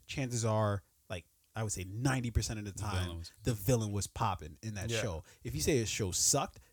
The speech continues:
Speaker 1: ninety percent of the time, the villain sucked in that show, you
Speaker 3: Yeah.
Speaker 1: know? Um, so that's all I'm saying is, is that, like,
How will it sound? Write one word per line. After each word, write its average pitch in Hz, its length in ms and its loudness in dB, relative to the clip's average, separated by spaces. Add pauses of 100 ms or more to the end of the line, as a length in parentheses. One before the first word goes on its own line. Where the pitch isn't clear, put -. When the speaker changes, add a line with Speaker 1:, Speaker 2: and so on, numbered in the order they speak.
Speaker 1:
ninety 151 540 4
percent 143 320 6
of 127 60 0
the 123 100 -2
time, 123 300 0
the 107 80 -4
villain 107 320 -2
sucked - 560 4
in 101 80 -4
that 87 180 -6
show, 85 240 -4
you 90 140 -4
Speaker 3:
Yeah. 113 140 0
Speaker 1:
know? - 440 -8
Um, 120 300 -2
so 127 240 2
that's 147 260 0
all 185 100 4
I'm 139 100 4
saying 95 200 2
is, 92 120 0
is 101 160 0
that, 104 200 0
like, 110 200 -4